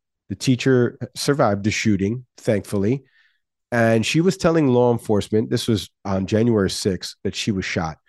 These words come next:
She had told administrators, sent text messages to people at the school saying that the student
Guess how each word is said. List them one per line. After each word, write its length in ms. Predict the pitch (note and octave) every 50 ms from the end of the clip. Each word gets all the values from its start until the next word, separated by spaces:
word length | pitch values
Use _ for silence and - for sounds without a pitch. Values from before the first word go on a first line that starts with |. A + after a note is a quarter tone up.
| _ _ _ _ _ _ _ _
She 220 | - - - C#3+
had 240 | D3 C#3+ D#3+ C#3 B2
told 460 | - - C3+ B2 A#2+ A2+ A2 A2 G#2 - _ _ _ _ _ _ -
administrators, 1040 | G#2+ G2 G#2 A2+ D3 D#3+ E3 - - - D3+ D3 C#3 C#3+ C#3+ C#3 C#3 C3+ - - - _ _ -
sent 280 | - - C3 A#2 G#2+ -
text 280 | - C3 A#2+ - -
messages 560 | B2 A#2 - - A2 G2+ A2 G#2 G2+ G2 - - _ _ _ _ _
to 100 | - B2
people 260 | - - C#3+ B2+ A#2+ A2+
at 80 | -
the 60 | -
school 440 | G2+ - - - G2 F#2 F2 F2 - _ _ _ _ _ _ _
saying 380 | - - - - C3+ B2+ C#3 C#3
that 140 | B2+ A2 -
the 80 | G2+
student 560 | F#2+ - - - - B2 B2 A#2+ A#2 A2+ A2